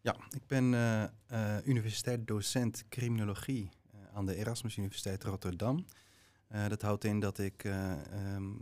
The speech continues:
veel bezig ben met onderwijs, eh, geven. En dan geef ik voornamelijk, eh, vakken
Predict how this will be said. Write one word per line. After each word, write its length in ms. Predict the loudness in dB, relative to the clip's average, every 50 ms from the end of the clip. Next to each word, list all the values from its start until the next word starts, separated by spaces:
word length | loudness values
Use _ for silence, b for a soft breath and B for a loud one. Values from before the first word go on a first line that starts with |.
| -12 -16 -20 -20 -20 -20 -20
veel 280 | -8 -2 2 2 2 2
bezig 300 | 2 2 0 0 -2 -2
ben 140 | -2 0
met 160 | 0 -2 -2 0
onderwijs, 540 | 2 2 2 2 0 -2 -2 -4 -4 -4
eh, 80 | -4 -4 -4 -4
geven. 540 | -4 -2 -2 -2 -2 -2 -2 -4 -8 -10 -12 b b b b b b b b b -20
En 60 | -18
dan 180 | -16 -14 -14 -12
geef 240 | -4 -2 -2 -2 -2
ik 100 | -4 -8
voornamelijk, 720 | -6 -2 0 0 2 2 2 2 2 0 0 -2 -4 -8 -12
eh, 380 | -8 -6 -6 -4 -4 -4 -6 -6 -6 -8 -10 -12 -14 -18 -20 -20 -20
vakken 680 | -20 -20 -8 -2 0 0 0 0 0 0 2 0 -2